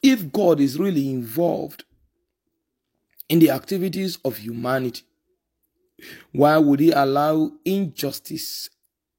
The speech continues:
to prevail over justice? Why will He allow the righteous to suffer in the hands of the unrighteous?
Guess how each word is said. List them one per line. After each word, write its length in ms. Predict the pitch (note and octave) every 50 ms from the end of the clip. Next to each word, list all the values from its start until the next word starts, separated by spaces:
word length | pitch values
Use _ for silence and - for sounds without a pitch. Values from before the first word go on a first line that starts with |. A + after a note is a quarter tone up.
| _ _ _
to 100 | - B2
prevail 680 | - - B2+ A#2+ G2+ F#2+ B2 B2+ B2 A2+ - - - - _ _ _ _ _ _ - _
over 320 | - C#3+ C3+ - C3 A#2+ A#2
justice? 720 | - - - - B2+ - - - - - - - - _ _ _ _ _ _ _ _ _ _ _ _ _ _ _ _ _ _ _ _ _ _ _ _ _ _ _ _ _ _ _ _ _ _ _ _ _ _ _ _ F4+ D#4 D4+ D4+ _ D4+ _ _ _ _ _ _ E4 _ _ _ _ _ _ _ _ _ _ _ _ _ _ _ _ _ _ _ _ _ _ _ _ _ _ _ _ - - - - -
Why 140 | D3 E3 F3
will 180 | F3 D#3 D3+
He 100 | D#3+ F3+
allow 580 | F3 D#3 D3 D3+ D#3+ F3+ G3+ - F3 F3 F3+ F3+
the 180 | E3 D#3 D3 C#3+
righteous 540 | D3 D#3 D#3+ E3 E3 D#3+ - D#3+ D3 -
to 100 | - D#3
suffer 400 | C#3+ - - F#3 F3+ F3 - E3 D3+
in 100 | D3+ D3+
the 100 | D3+ D3
hands 600 | D3+ E3+ F3+ F#3+ F#3 F3 E3 D#3 D3 C#3+ - -
of 160 | C3 B2 A#2
the 140 | B2+ C3 B2+
unrighteous? 640 | B2 B2 B2+ C3+ C3 B2 - - A2+ - - -